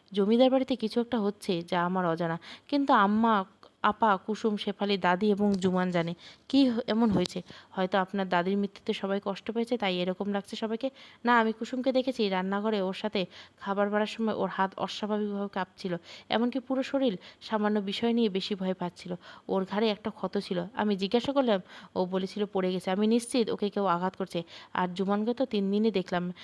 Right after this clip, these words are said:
সে ছেলেটা আমার জন্য পাগল। সে ছেলেটার মুখ আমি তিন দিনই দেখলাম না। কিছু তো হয়েছে। আম্মা, আপা সবাই আমাকে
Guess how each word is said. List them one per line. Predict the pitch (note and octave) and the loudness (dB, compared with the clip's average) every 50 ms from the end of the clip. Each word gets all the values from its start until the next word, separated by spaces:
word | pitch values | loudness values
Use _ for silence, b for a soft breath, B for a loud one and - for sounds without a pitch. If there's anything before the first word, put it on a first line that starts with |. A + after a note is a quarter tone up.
| B B B | B B B
সে | - - B3+ | 0 0 0
ছেলেটা | A3+ - C4+ C4 - C#4 | 2 2 0 2 4 6
আমার | B3+ B3 C4 B3+ | 6 6 4 2
জন্য | B3+ C4 C4+ | 2 2 2
পাগল। | B3+ - B3+ B3+ C4 C4 B3 G#3+ | 4 4 4 6 6 6 6 4
সে | G3+ - - G#3 | 2 0 -2 -4
ছেলেটার | - - G#3 G#3+ G#3 A3 A3 G#3 | -2 -2 -4 -2 0 0 0 2
মুখ | G3+ G#3 A3 G#3 | 2 0 0 0
আমি | G#3+ G3+ G3+ G3+ | 0 0 0 -2
তিন | - G3+ G3 G3 G3 | -2 -2 -2 0 0
দিনই | G3+ G3+ G#3 G#3 | 0 0 0 0
দেখলাম | F#3 F3+ F3 - F#3 F3 F3 | 0 -2 -2 0 -2 0 0
না। | F3 F3 E3+ B B B B B B | 0 -4 -6 B B B B B B
কিছু | - A3+ - D#4+ | -8 -6 -4 0
তো | D4 E4+ | 2 2
হয়েছে। | C#4+ A#3 G#3 G3 - - E3+ E3+ B B B B B | 4 4 2 2 0 -2 -8 -8 B B B B B
আম্মা, | B F#3+ F#3 F#3 F#3+ F#3+ F#3+ F#3 | B 0 2 2 2 2 2 2
আপা | F3+ - G3+ G3 | 0 0 -2 -2
সবাই | F3 - - F#3 F#3 F#3 F#3+ | -2 -2 -4 -2 0 0 0
আমাকে | - F#3 F3+ F3+ F3+ - A3 A3+ | 0 -2 -2 -4 -4 -2 -4 -4